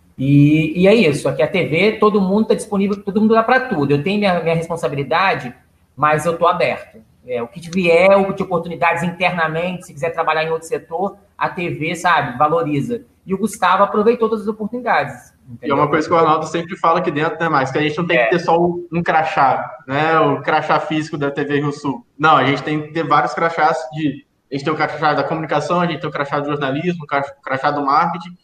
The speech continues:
Speaker 2: Porque se precisou, a gente tá suprindo ali, a gente tem que entender de todos um pouco. Ou seja, quanto mais aberta a pessoa tiver, mais ela tá ali pra, podendo ajudar a empresa em várias áreas, né?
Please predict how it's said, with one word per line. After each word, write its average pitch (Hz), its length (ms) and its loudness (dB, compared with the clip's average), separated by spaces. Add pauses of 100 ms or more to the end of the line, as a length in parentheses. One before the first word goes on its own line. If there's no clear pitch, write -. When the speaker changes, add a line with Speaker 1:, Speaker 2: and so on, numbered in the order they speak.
(280)
Speaker 2:
Porque - 160 0
se 175 180 -2
precisou, 214 800 2
a 147 80 -2
gente 175 180 -4
tá 175 140 -2
suprindo 175 460 -4
ali, 139 180 0
a 131 60 -2
gente - 360 -10
tem 190 140 -2
que 208 140 -8
entender 160 340 -2
de 147 140 -6
todos 143 260 -4
um 135 140 -8
pouco. 123 340 -6 (140)
Ou 165 100 2
seja, 165 260 2
quanto 160 220 2
mais 180 240 4
aberta 170 280 2
a - 20 -2
pessoa 170 240 0
tiver, 175 500 0
mais 185 240 2
ela 196 200 4
tá 165 160 2
ali 151 260 0
pra, 147 100 -2 (340)
podendo 160 300 2
ajudar 147 280 2
a 143 40 2
empresa 143 400 0
em 135 60 -4
várias 135 320 0
áreas, 127 340 -4
né? 131 140 -18